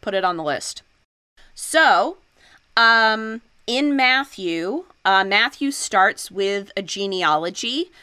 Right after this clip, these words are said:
Um, Luke also has a genealogy. It happens a little bit later. It happens after the actual Christmas story.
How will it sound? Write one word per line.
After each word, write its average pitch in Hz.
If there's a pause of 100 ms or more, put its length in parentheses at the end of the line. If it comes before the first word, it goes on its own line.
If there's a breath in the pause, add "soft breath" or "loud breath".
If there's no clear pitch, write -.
(120)
Um, 233
Luke 285
also 226
has 190
a 175
genealogy. 175
It 180
happens 214
a 180
little 185
bit 185
later. 160
It -
happens 196
after 156
the 151
actual 151
Christmas 156
story. 202